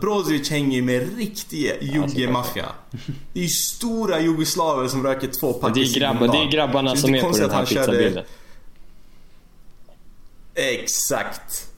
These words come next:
Speaker 1: det är det. Eh, och sen nästa gång, då var han också fett otrevlig mot alla, så han vägrade liksom, eh, ja, men ingen, han, han,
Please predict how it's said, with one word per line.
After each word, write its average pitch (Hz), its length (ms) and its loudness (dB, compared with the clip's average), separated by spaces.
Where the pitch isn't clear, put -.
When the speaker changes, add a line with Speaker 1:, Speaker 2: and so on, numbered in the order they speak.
Speaker 1:
det 113 140 0
är 107 100 2
det. 101 160 -2
Eh, - 60 -4
och 151 100 2
sen 165 260 0
nästa 175 360 0
gång, 139 240 0
då 139 80 0
var 143 100 2
han 151 160 2
också 151 200 0
fett 147 320 -2
otrevlig 139 380 2
mot 127 200 0
alla, 127 320 0
så 127 100 -2
han 123 120 0
vägrade 127 340 0
liksom, 113 440 0
eh, 110 60 0
ja, - 100 -2
men 131 260 0
ingen, 127 400 0
han, 131 220 -4
han, 131 320 -4